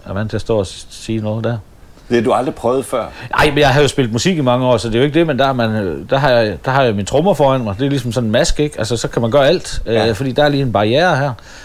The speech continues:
Speaker 1: Men at stå helt nøgen, vil jeg kalde det, og, og stå og sige, "Hvem er du?"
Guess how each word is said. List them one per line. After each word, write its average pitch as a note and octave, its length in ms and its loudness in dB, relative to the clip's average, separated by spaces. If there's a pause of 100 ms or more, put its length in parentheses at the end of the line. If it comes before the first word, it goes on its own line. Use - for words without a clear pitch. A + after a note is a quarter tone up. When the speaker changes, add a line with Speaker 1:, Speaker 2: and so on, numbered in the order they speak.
(120)
Speaker 1:
Men A#2 140 2
at A2+ 80 -2
stå F3 200 4
helt A#2+ 380 -2
nøgen, D#3 440 2
vil A2 100 0
jeg F#2+ 100 0
kalde A#2 220 2
det, G2 100 -4 (520)
og, G2+ 220 0
og G2 120 -4
stå A#2 180 0
og G2 60 2
sige, C#3+ 220 -2
"Hvem C#3+ 240 2
er C3+ 100 0
du?" D3+ 200 -2